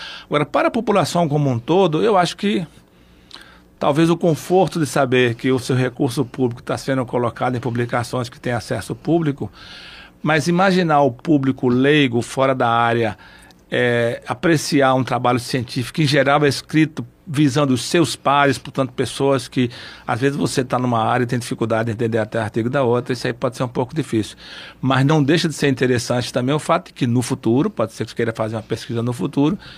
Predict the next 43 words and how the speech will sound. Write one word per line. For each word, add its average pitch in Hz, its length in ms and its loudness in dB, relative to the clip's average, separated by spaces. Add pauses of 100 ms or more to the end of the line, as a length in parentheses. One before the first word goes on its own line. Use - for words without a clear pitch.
(120)
e 160 60 -4
você 175 220 0
sabe 117 280 -2
que - 80 -4
esses - 180 -6
acessos 123 340 -2
estão 139 180 -4
disponíveis 120 480 0
a 127 40 -4
qualquer 127 280 -4
momento. 123 500 -2 (580)
Então, 120 320 -2
eu 165 140 2
acho 143 160 2
que - 80 -14
pra - 140 -4
população, 123 760 -2 (400)
de 123 100 -2
uma 143 100 4
maneira 135 340 4
clara, 117 380 0
assim, 113 180 -6
como 123 260 -2
acesso 120 400 -2
imediato 120 480 0
científico, 117 840 -4 (420)
eu 120 200 2
tenho 117 200 -2
a - 20 -2
impressão 110 420 -2
que 113 140 -6
isso - 180 -8
não 120 100 -2
vai 117 140 -2
ser 110 200 -2
tão 113 180 -4
facilitado, 165 760 -2
porque 107 220 -6 (260)
pela 120 140 -2
dificuldade 117 580 -4
natural 127 460 0
de 143 80 -2
formação, 113 680 -4